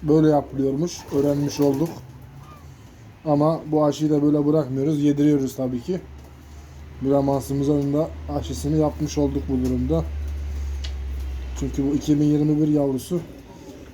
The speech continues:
Halil hocam da Ahmet abinin hediyesi bana. Buna da en iyi şekilde bakmaya çalışıyoruz. Bakın, aşıyı iyice dağıttım. Yani bu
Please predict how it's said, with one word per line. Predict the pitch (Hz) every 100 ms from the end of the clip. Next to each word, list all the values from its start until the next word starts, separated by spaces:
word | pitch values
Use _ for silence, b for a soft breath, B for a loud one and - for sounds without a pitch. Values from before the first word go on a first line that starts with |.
| -
Halil | 131 151 151
hocam | 143 156 151
da | 151
Ahmet | 156 147 147 147
abinin | 147 147 156 147
hediyesi | 135 135 135 135
bana. | 135 165 170 - - - - - - - - - - - - 143
Buna | 143 143
da | 160 165 - 160
en | 147
iyi | 147
şekilde | 147 143 147 151 156
bakmaya | 151 143 156
çalışıyoruz. | 156 147 143 135 143 165 147
Bakın, | 151 151 165 170 - - - - - - 143
aşıyı | 147 - 160
iyice | 170 156 156
dağıttım. | 156 156 147 - 180 160 - - - - 180 170 - - - - - 147
Yani | 151 147 156
bu | 196